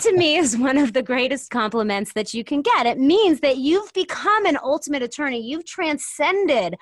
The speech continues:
our culture of, uh, sharks and people that, you know, people only wanna hire you if they absolutely have to and they know it's gonna be a terrible experience, into one where they say, "Wow, I'm really inspired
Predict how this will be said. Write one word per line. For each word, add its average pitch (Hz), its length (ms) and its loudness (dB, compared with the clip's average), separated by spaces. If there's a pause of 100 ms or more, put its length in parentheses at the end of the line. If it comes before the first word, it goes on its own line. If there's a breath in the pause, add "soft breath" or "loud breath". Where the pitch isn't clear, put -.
(280 loud breath)
our 262 160 0
culture 262 680 -2 (280 loud breath)
of, 254 280 -2 (400)
uh, 240 280 0
sharks - 680 0
and 262 180 0
people 320 360 -2
that, 285 280 0
you 277 80 -2
know, 254 380 0
people 302 320 -2
only 320 220 2
wanna 294 260 2
hire 311 340 2
you 269 180 0
if 254 100 -4
they 269 160 2
absolutely 294 580 0
have 294 360 0
to 269 200 2
and 240 140 2
they 240 120 0
know 285 260 2
it's - 180 0
gonna 277 160 0
be 254 140 0
a 233 60 0
terrible 285 380 0
experience, 320 680 -2
into 269 180 -2
one 285 240 -2
where 277 140 -2
they 285 160 0
say, 277 360 -2 (480)
"Wow, 294 440 0 (800)
I'm 392 180 2
really 294 240 2
inspired 214 1000 -4